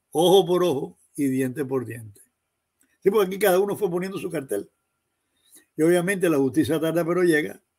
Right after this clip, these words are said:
Se convirtió, para mí, a mi entender, en el más peligroso de todos, porque entre el cuarenta y cinco y el cuarenta y siete, donde pierden la vida en Orfila, habían, yo diría que habían asesinado, la palabra es esa, a veintidós seres humanos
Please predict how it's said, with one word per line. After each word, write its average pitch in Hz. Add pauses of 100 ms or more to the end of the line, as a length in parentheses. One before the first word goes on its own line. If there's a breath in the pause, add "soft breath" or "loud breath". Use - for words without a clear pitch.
(1120)
Se 139
convirtió, 147
para 131
mí, 185
a 143
mi 135
entender, 143 (640)
en 131
el 120
más 143
peligroso 170
de 170
todos, 196
porque 131
entre 131
el 123
cuarenta 127
y -
cinco 196
y -
el 175
cuarenta 156
y -
siete, 165 (340 soft breath)
donde 123
pierden 139
la 151
vida 160
en 156
Orfila, 147 (400 soft breath)
habían, 143 (1120 soft breath)
yo 165
diría 190
que 151
habían 175
asesinado, 127
la 110
palabra 139
es 107
esa, 110 (440 soft breath)
a 135
veintidós 127
seres 151
humanos 135